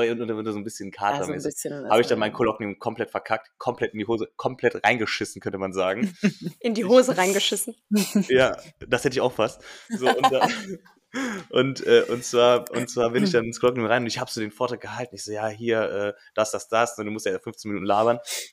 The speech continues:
Speaker 1: Und dann, ähm, meinten die so nach zehn Minuten so, „Worauf wollen Sie eigentlich hinaus? Was wollen Sie uns damit sagen?“ <laughs> Und dann dachte ich schon,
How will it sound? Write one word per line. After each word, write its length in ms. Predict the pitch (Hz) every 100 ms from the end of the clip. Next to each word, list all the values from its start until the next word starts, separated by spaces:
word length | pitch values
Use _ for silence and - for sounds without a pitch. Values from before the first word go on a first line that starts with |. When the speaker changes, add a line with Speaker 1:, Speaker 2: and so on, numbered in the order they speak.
| _
Speaker 1:
Und 200 | 113 117
dann, 360 | 110 113 117 110
ähm, 520 | 107 113 113 113 107 _ _ _ _ _
meinten 200 | 120 127
die 80 | 131
so 100 | 120
nach 120 | 113 -
zehn 140 | 123
Minuten 220 | 123 117
so, 300 | 107 110 - _ _ _
„Worauf 380 | 107 127 151 -
wollen 200 | 143 185
Sie 100 | 139
eigentlich 240 | - 131 -
hinaus? 560 | 117 143 107 95 - _
Was 160 | - 110
wollen 160 | 131 143
Sie 60 |
uns 100 | 123
damit 220 | 120 110 110
sagen?“ 460 | 117 135 208 214 185 185 - -
<laughs> 320 | 262 226 -
Und 240 | 151 147 147
dann 100 | 135
dachte 200 | - 151
ich 60 |
schon, 240 | - 123